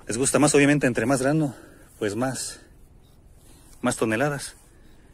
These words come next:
Para silo este es buen material, no lo voy a negar. Este de cal. Pero para grano definitivamente el rey sigue siendo y seguirá por un buen tiempo siendo el antílope.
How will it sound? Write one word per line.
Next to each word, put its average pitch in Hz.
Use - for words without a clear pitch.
Para 117
silo 170
este 190
es -
buen 185
material, 147
no 151
lo 143
voy 143
a 139
negar. 123
Este -
de 104
cal. 127
Pero 110
para 104
grano 143
definitivamente 143
el 117
rey 156
sigue 135
siendo 143
y 113
seguirá 117
por 131
un 135
buen 139
tiempo 135
siendo 127
el 117
antílope. 117